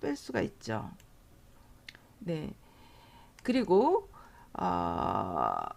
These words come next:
이렇게 안 하는 경우는 뭐가 있냐면 여기를 선택해 주는 거예요.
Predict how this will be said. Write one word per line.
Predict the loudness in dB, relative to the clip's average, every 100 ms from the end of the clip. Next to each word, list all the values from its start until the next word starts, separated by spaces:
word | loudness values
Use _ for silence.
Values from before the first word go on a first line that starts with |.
| -16 -20 -20 0
이렇게 | 4 4 6
안 | 6 8 6
하는 | 6 6 4 4 2 2 2 2 0
경우는 | 0 2 2 2 2 2
뭐가 | 2 2
있냐면 | 4 2 0 2
여기를 | 4 4 4
선택해 | 0 0 -2 -2 -4
주는 | -2 -6 -6
거예요. | -6 -8